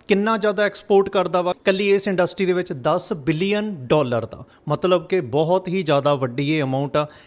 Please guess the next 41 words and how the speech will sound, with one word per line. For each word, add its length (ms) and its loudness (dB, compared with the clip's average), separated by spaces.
ਇੰਡੀਅਨ 340 0
ਜਿਹੜੀਆਂ 280 0
ਕੰਪਨੀਆਂ 520 -2
ਨੇ 180 -4
ਜਿਊਲਰੀ 400 4
ਸੈਕਟਰ 360 -2
ਦੇ 120 -2
ਨਾਲ 140 0
ਜੁੜੀਆਂ 340 -2
ਹੋਈਆਂ, 320 -6
ਉਹਨਾਂ 240 0
ਦਾ 80 2
ਇੱਕ 120 -4
ਬਹੁਤ 380 0
ਹੀ 40 6
ਜ਼ਿਆਦਾ 320 4
ਵੱਡਾ 300 2
ਪੋਰਸ਼ਨ 460 -2
ਆ 40 -4
ਜਿਹੜਾ 300 0
ਅਮਰੀਕਾ 380 -2
ਦੇ 80 -4
ਵਿੱਚ 200 -4
ਆਪਣੀਆਂ 300 0
ਪ੍ਰੋਡਕਟਸ 420 -2
ਨੂੰ 120 -2
ਵੇਚਦੇ 420 0
ਆ। 120 -2
ਇਹਨਾਂ 320 2
ਨੂੰ 280 -6
ਬਹੁਤ 260 0
ਵੱਡਾ 340 -2
ਇੱਕ 320 -4
ਸੈੱਟਬੈਕ 640 0
ਲੱਗਣ 340 0
ਵਾਲਾ 260 4
ਵਾ 280 0
ਇਸ 360 2
ਟੈਰਿਫ 400 2
ਦੇ 260 -2
ਨਾਲ। 260 0